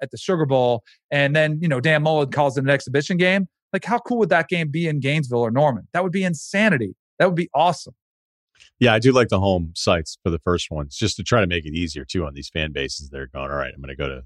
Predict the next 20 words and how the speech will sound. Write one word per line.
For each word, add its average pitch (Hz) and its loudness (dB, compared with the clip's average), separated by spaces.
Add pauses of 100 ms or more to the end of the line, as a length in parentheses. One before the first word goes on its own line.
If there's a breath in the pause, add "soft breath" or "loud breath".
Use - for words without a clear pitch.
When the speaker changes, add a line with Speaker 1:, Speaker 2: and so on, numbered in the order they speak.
(140)
Speaker 2:
three 98 4
other 90 2
ones." 90 0
'Cause 85 -2
the, 95 0
the 101 -2
other 117 6
thing 117 0
that'll 95 4
happen, 82 -2
too, 117 2
is 85 -2
that 82 0 (1400)
you 104 0
see 113 2
this 101 4
with 87 -4
some 95 2
of 90 4
the 80 4